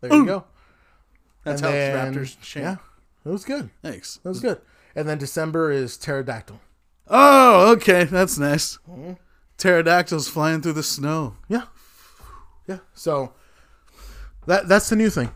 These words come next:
Speaker 2: Okay.
Speaker 1: That's the new thing. And, and,
Speaker 2: So
Speaker 1: and
Speaker 2: now
Speaker 1: that's
Speaker 2: when you're, you're, I'm sorry, go ahead.
Speaker 1: No, that's it.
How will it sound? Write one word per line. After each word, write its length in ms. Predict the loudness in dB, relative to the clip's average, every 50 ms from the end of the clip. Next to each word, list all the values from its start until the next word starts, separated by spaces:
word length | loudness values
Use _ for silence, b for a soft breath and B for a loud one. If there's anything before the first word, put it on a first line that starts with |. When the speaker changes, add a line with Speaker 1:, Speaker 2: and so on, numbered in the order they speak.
| -14 -18 -16 -16 -10 -6
Speaker 2:
Okay. 420 | -4 -4 -2 0 0 0 2 2 2
Speaker 1:
That's 200 | 2 2 2 2
the 60 | 2
new 140 | 2 2 2
thing. 200 | 0 -2 -8 -10 -12 -16 -18 -18 -18 -20 -14 -10
And, 160 | -8 -8 -4
and, 80 | -4 2
Speaker 2:
So 100 | 6 6
Speaker 1:
and 220 | 6 6 4 2 4
Speaker 2:
now 180 | 6 6 8 8
Speaker 1:
that's 80 | 8 8
Speaker 2:
when 100 | 8 8
you're, 160 | 8 6 6 4 2 -4 -6
you're, 500 | -2 2 2 4 4 4 2 2 0 -2 -6 -12 _ _ _ _ _ _ _ -12
I'm 100 | -8 -6
sorry, 220 | -4 -4 -4 -2
go 60 | -2 -2
ahead. 200 | -2 -2 -4 -6 _ _ _ -6
Speaker 1:
No, 200 | -6 -6 -6 -10 _ -16 -12
that's 180 | -12 -10 -8
it. 100 | -8 -10